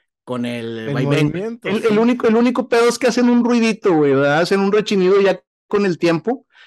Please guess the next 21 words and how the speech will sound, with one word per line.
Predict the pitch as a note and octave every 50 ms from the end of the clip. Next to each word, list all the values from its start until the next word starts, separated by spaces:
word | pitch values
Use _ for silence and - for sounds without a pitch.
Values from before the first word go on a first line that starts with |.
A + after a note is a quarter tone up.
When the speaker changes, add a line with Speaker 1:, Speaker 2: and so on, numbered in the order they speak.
| - _ _ -
Speaker 1:
pero, | E3 E3 E3 D#3+ -
compadre, | E3 D3+ - D#3 D3+ E3+ F#3 F#3
especiales | D#3+ - - D3+ - D#3+ D3 D#3 F3+ -
para | - A3 G#3 E3+
sentarte | F3 D#3+ C#3 - D#3+ E3 - G3
a |
esperar | - - G#3 F3 E3 D#3+
la | F#3+ F#3+
muerte, | F3+ F3+ F3+ F3+ F#3 - A3
güey. | G#3 G#3 G3+ G3+ G3 G3
Ahí | E3 D#3+ D#3+
puedo | D#3 - F3 F3 F#3+
estar | F#3 F#3+ - E3+ F3 F#3+ F#3+ F#3+
tranquilo, | F#3+ - E3+ D3 - E3+ E3+ F3+ G3 G3
güey, | F#3+ G3 G3+
esperando | F#3+ - - C#3+ C#3+ D#3 E3+ F3+
que | - F3+ E3+
llegue | D#3+ E3 F3+
mi | F#3 F3
amiga, | D#3+ D#3+ E3 F3+ G3+ G#3
güey. | G#3 G#3 A3